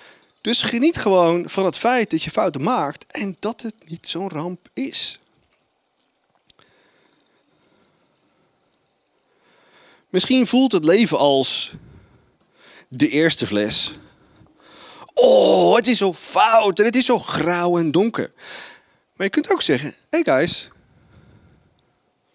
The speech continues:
het is niet zo'n ramp om fouten te maken."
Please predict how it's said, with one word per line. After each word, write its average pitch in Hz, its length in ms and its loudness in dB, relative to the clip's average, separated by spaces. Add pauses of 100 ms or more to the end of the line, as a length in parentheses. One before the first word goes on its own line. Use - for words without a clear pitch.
(800)
het - 260 -12
is 233 280 -4
niet 254 240 -2
zo'n 240 260 -2
ramp 240 360 -6 (200)
om 214 160 -4
fouten - 360 -8
te 185 80 -8
maken." 240 340 -10